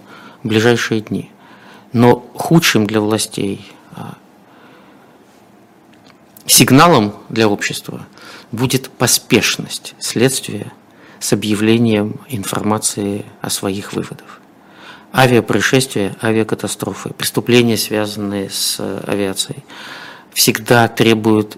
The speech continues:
детальнейшего расследования. Гибель Боинга расследовали годы. Годы, пока не собрали по крупицам,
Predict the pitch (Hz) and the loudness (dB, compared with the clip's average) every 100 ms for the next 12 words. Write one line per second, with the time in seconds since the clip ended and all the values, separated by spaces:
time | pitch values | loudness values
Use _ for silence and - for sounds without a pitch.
0 | - 113 131 131 120 120 107 - 104 101 | -8 -4 0 4 4 4 2 -2 -2 -2
1 | 101 - 101 - - 113 - - - - | -2 -4 -6 -6 -12 -14 -20 -20 -20 -20
2 | - - - 107 135 127 123 113 127 127 | -20 -20 -10 0 2 4 4 6 6 6
3 | 117 110 101 - 113 113 104 104 104 101 | 4 2 0 0 0 0 0 0 -2 -4
4 | 98 - - - 95 120 107 95 - _ | -6 -10 -14 -6 2 4 4 -2 -6 _
5 | _ _ _ _ _ _ - 104 120 139 | _ _ _ _ _ _ -14 2 6 6
6 | 139 104 - 110 - 123 110 104 - 110 | 6 0 -2 -6 0 0 0 -2 -4 0
7 | 123 117 110 120 123 117 - 135 - 104 | 0 0 -4 -6 -6 -8 -6 -4 -2 -4